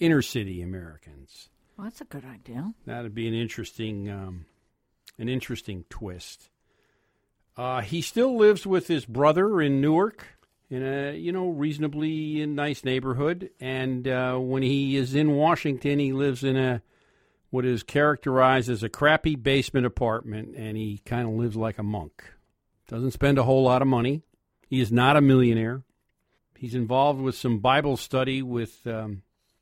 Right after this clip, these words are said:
Speaker 1: Senator, uh, Gillibrand. Uh, he's been dating some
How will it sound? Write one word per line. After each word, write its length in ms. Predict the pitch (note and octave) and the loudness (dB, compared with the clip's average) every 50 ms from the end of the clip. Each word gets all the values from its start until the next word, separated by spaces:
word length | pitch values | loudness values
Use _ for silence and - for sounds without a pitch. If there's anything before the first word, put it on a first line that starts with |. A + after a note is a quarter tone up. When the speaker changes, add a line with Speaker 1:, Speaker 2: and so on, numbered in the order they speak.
| _ _ _ | _ _ _
Speaker 1:
Senator, 800 | - - - F3 C3+ C3 B2 A#2 B2 A#2+ A#2 A#2 A2+ G#2+ G#2+ A2 | -18 -10 -6 -4 -4 -4 -4 -2 -2 -2 -2 -2 -4 -4 -4 -6
uh, 440 | A2 A2 A2 G#2+ G#2+ G#2+ G#2+ G#2+ G#2+ G#2 - - G2+ G2 - _ _ _ _ | -6 -6 -6 -8 -8 -8 -10 -12 -14 -16 -20 -20 -20 -20 -20 _ _ _ _
Gillibrand. 720 | - D#3+ D#3+ D#3+ C#3+ G2 G2 F#2 F2+ F#2 A2 C3 D3+ E3 - _ _ _ _ _ _ _ _ _ _ _ _ - | -4 -2 0 0 -2 -2 -6 -10 -10 -10 -10 -10 -12 -12 -16 _ _ _ _ _ _ _ _ _ _ _ _ -6
Uh, 260 | D3 D3 D3+ D#3 D#3 | -2 0 2 2 2
he's 220 | D3 D#3+ E3+ D3 C#3 | 2 2 0 0 2
been 240 | E3 E3+ D#3+ D3 | 4 4 4 2
dating 560 | C3+ D#3 D#3+ E3 E3 E3 E3 E3 D#3+ D#3+ D#3 C#3 | 2 2 2 2 2 2 2 2 2 2 0 -2
some 960 | - - - - D3+ D3 D3 D3 D3 C#3+ C#3+ C#3+ C#3+ C#3+ C#3+ C#3 C#3+ D3 | -4 -8 -2 0 2 2 4 4 2 2 2 2 2 0 0 0 -2 -4